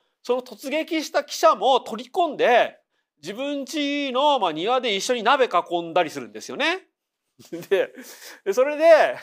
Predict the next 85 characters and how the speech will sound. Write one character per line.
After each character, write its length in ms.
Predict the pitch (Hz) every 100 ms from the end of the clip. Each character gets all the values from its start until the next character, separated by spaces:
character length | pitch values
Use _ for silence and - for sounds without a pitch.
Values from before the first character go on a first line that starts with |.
| - _ - _
そ 120 | - 196
の、 240 | 190 190
な 120 | 247
ん 60 | 269
か 240 | 185 165
文 260 | 151 220 254
春 140 | 277
の 140 | 262 254
記 60 |
者 140 | - 214
と 100 | 156
か 120 | 151
ち 100 | 240
ょ 20 |
っ 40 |
と 80 | 240
仲 240 | 196 262 240
良 100 | 160
く 120 | 147
な 120 | 135
っ 60 | -
て、 480 | - 226 185 139 - _ -
デ 140 | 247
ッ 100 | 240
ク 120 | 240
ン 40 | 190
の 80 |
ボ 160 | - 175
コ 120 | 254
ボ 140 | 254 254
コ 140 | 262
に 80 | 262
な 140 | 277
っ 40 | 277
た 100 | 196
プ 180 | 233
リ 120 | 214 196
ウ 60 |
ス 60 | -
と 100 | 143
か 160 | 151
を、 200 | 185 180 160
「な 80 |
ん 40 | 185
か 80 | 165
ち 60 |
ょ 60 | 214
っ 40 |
と 220 | 170 147
見 120 | 170 202
て 100 | 156
ら 120 | 160
ん 80 | 226
な 80 |
い 40 | 247
で 80 | 180
す 100 | -
か 100 | 143
ら」 80 |
と 80 | 135
か 100 | 135
言 80 | 127
っ 40 |
て、 420 | - 226 226 156 - _ _
な 80 | 180
ん 20 |
か 200 | 170 156
い 240 | 147 165 196
る、 260 | 208 147
そ 120 | 214
の、 300 | 190 175 170 - _ -
錆 220 | 220 233
び 60 | 233
つ 80 |
か 140 | - 277
な 160 | 269
い 80 | 233
よ 160 | 185 170
う 60 |
に 320 | 160 220 202 165
プ 140 | 247
リ 160 | 240 226
ウ 60 |
ス 160 | 196 175
の、 240 | 151 143